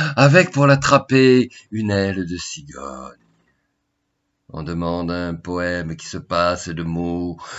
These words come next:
car on est fatigué de comprendre. On demande à voix basse une aurore sans que le jour se lève.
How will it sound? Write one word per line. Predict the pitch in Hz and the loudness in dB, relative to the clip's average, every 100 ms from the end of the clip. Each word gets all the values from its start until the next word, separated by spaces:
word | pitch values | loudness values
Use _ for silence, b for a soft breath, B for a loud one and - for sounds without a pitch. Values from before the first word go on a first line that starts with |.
| 127 - | -12 -4
car | 104 101 | -2 -2
on | 92 90 | -4 -6
est | 82 82 80 | -6 -4 -6
fatigué | - - - - 78 73 - 67 62 69 69 73 69 67 60 B B B - | -10 -14 -14 -12 -10 -10 -12 -18 -14 -12 -10 -10 -12 -14 -16 B B B -20
de | |
comprendre. | 69 - - _ - 65 65 67 - _ _ _ _ _ _ _ _ _ _ _ _ _ _ - | -20 -20 -20 _ -20 -20 -20 -20 -20 _ _ _ _ _ _ _ _ _ _ _ _ _ _ -16
On | 73 | -10
demande | 80 85 90 87 | -8 -4 -4 -4
à | 82 | -6
voix | 78 76 | -6 -8
basse | 69 85 87 71 64 - - - _ B B B | -6 -4 -4 -6 -12 -18 -20 -20 _ B B B
une | 98 104 | -4 -2
aurore | 110 95 104 95 82 76 71 62 _ _ _ _ _ | -2 -2 -4 -6 -8 -10 -14 -20 _ _ _ _ _
sans | - - 104 101 90 | -20 -14 -8 -6 -8
que | - 82 | -8 -12
le | 69 65 67 | -10 -10 -12
jour | 62 62 69 71 69 62 - | -14 -16 -16 -16 -16 -18 -20
se | - | -20
lève. | 57 57 67 64 60 | -20 -16 -14 -14 -18